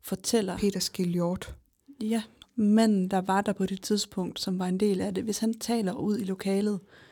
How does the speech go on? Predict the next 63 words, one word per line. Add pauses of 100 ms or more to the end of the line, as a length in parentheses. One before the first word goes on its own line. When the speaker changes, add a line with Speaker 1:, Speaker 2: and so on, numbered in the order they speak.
(240)
Speaker 1:
kan
det
have
en
virkning
på,
hvad
man, (120)
hvad
man
vækker
til
live? (300)
Speaker 2:
Ja,
for
der
var
jo
også,
jeg
kan
huske,
at
dengang
du
gik
og
hørte
det
ude
på
badeværelset,
så
var
der
der,
hvor (220)
lyset
begyndte
at
blinke
ude
i
Speaker 1:
Mhm.
Speaker 2:
vores
gang.
Kan
du
Speaker 1:
Ja.
Speaker 2:
huske
det? (140)
Speaker 1:
Ja,
og
du
hørte
noget
på
ruden. (520)
Speaker 2:
Åh, (140)
gud,
ja. (120)
Speaker 1:
Mhm.
Speaker 2:
Åh,